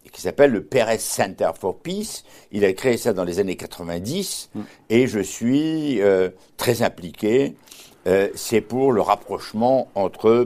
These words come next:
Speaker 1: Palestiniens et Israéliens.
Speaker 2: Il y a du boulot.
Speaker 1: Une cause,
Speaker 2: Mm.
Speaker 1: où, effectivement, il y a du boulot,
Speaker 2: Boulot.
Speaker 1: comme vous dites.
Speaker 2: Bon.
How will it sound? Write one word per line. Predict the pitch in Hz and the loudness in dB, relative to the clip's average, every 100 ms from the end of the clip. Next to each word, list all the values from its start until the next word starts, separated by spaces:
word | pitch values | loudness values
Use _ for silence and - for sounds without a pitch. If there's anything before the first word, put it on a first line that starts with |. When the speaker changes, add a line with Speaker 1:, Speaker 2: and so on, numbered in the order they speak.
| 120 | 0
Speaker 1:
Palestiniens | 101 92 - - 92 110 117 | -2 -2 -6 -8 -4 -2 -2
et | 104 | -2
Israéliens. | 95 82 85 87 98 123 104 | -4 -2 -2 0 -2 -4 -2
Speaker 2:
Il | |
y | 107 | -2
a | |
du | 110 | 0
boulot. | 107 110 | 0 2
Speaker 1:
Une | 104 98 | 4 2
cause, | - 151 160 139 | 4 4 4 0
Speaker 2:
Mm. | 98 | 0
Speaker 1:
où, | 117 - | 0 4
effectivement, | 127 113 117 101 107 92 107 - - | 2 2 -4 -6 -6 0 0 0 0
il | 87 | 4
y | |
a | 110 | 4
du | 113 | 4
boulot, | 110 98 87 | -2 0 0
Speaker 2:
Boulot. | - - - - - | 0 -4 -16 -18 2
Speaker 1:
comme | 127 107 | 2 2
vous | 90 | -4
dites. | 80 - - | -8 -12 -10
Speaker 2:
Bon. | 101 123 117 | 2 4 4